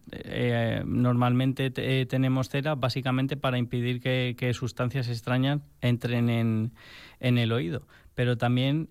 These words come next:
por ejemplo, las aves lo, lo tienen en las plumas para evitar, eh, que, que acceda el agua a ellas, y las hojas y los frutos, como es, por ejemplo, la manzana, pues también tienen, tienen cera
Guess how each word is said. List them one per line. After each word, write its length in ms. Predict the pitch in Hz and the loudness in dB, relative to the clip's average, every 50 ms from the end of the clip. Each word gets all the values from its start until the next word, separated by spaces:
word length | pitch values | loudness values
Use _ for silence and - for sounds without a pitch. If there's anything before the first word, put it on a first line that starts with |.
| - - | -8 -6
por 160 | - 131 123 | -4 -2 -2
ejemplo, 400 | 123 117 - 131 131 - 135 127 | -2 -2 -2 -2 -2 -2 -2 -2
las 260 | 120 120 117 113 - 131 | 0 0 0 0 0 0
aves 240 | 127 131 135 127 | 0 0 0 -2
lo, 380 | 127 131 131 127 123 123 123 123 | -2 0 0 0 2 2 0 0
lo 160 | 120 123 120 | 0 -2 -2
tienen 280 | - 131 131 131 127 127 | 0 0 0 2 2 2
en 120 | 123 120 | 0 0
las 160 | 120 120 - | 0 -2 -2
plumas 400 | - - 160 170 165 151 151 - | -2 -2 0 0 2 0 -2 -2
para 180 | - 131 123 123 | 0 0 0 0
evitar, 800 | 120 120 120 117 - 127 127 127 127 123 123 123 120 123 117 - - | 0 -2 -2 -2 -2 0 0 2 2 0 0 0 -2 -4 -6 -6 -4
eh, 800 | 123 123 123 123 120 117 117 117 117 113 113 117 120 120 120 120 120 | -4 -2 0 0 0 -2 -2 -2 -2 -2 -4 -4 -4 -6 -6 -8 -6
que, 400 | - 123 120 120 117 117 113 113 - | -4 -2 0 0 0 0 -2 -4 -4
que 80 | - | -4
acceda 400 | 120 113 - - 135 127 123 123 | -6 -4 -4 -4 -2 0 0 0
el 80 | 120 120 | 0 0
agua 240 | 120 120 117 120 120 | 0 0 0 0 0
a 40 | 131 | 2
ellas, 400 | 156 170 165 165 185 214 - - - - - - - - - - - | 0 0 -2 -2 -4 -6 -10 -14 -18 -20 -20 -20 -20 -20 -20 -10 -4
y 140 | - 135 131 | 0 2 2
las 240 | 127 123 120 - 143 | 4 2 2 2 0
hojas 260 | 127 - 135 127 120 | -2 -2 -2 -2 0
y 60 | 135 | 0
los 180 | 127 127 127 - | 0 0 -2 -2
frutos, 380 | - - 151 135 - 160 - | -2 -2 -2 -2 -2 -2 -2
como 220 | - 120 120 120 117 | 0 0 2 2 0
es, 40 | 113 | 0
por 160 | - 123 120 | -2 -2 -2
ejemplo, 320 | 113 - 120 113 127 123 | 0 -2 -2 0 0 0
la 120 | 123 120 120 | 2 2 2
manzana, 420 | 123 120 107 - 123 127 139 151 | 2 2 0 0 -2 -2 -2 -2
pues 180 | - 139 120 - | -4 -4 -6 -4
también 380 | - 117 117 117 120 117 113 | -2 -2 0 0 0 -2 -2
tienen, 560 | - 120 117 117 117 113 113 113 110 110 110 107 - | -2 0 0 2 2 2 2 2 0 0 -2 -2 -2
tienen 320 | 131 127 123 123 120 120 | 0 2 2 2 2 0
cera 300 | - 131 127 139 143 | -2 -2 -2 -2 -2